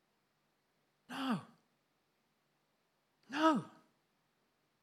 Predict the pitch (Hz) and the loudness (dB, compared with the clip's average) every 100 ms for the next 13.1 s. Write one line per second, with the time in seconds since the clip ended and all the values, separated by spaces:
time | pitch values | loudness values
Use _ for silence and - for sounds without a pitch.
0 | _ _ _ _ _ _ _ _ _ _ | _ _ _ _ _ _ _ _ _ _
1 | _ _ _ _ _ _ _ _ _ _ | _ _ _ _ _ _ _ _ _ _
2 | 240 247 226 233 311 294 185 - _ _ | 4 6 6 6 2 0 -10 -14 _ _
3 | _ _ _ _ _ _ _ _ _ _ | _ _ _ _ _ _ _ _ _ _
4 | _ _ _ _ _ _ _ _ _ 226 | _ _ _ _ _ _ _ _ _ 6
5 | 269 277 196 294 - 254 180 - _ _ | 8 8 4 0 -4 -6 -10 -20 _ _
6 | - 220 262 240 254 226 202 294 240 233 | -2 4 4 4 2 2 4 4 2 4
7 | 294 320 285 240 285 220 170 294 254 202 | 8 6 6 2 2 2 2 2 2 0
8 | 311 277 202 170 202 240 254 208 - - | 2 0 0 2 4 6 6 6 2 0
9 | 254 240 240 233 233 190 220 220 202 226 | 4 8 6 6 4 6 8 8 6 2
10 | 220 220 180 - - 233 226 214 - - | 4 6 4 -2 -4 4 6 6 0 -14
11 | - _ _ _ _ _ - - _ _ | -20 _ _ _ _ _ -20 -20 _ _
12 | - - 190 - 254 240 220 226 233 196 | -10 -6 -6 6 8 8 2 2 6 6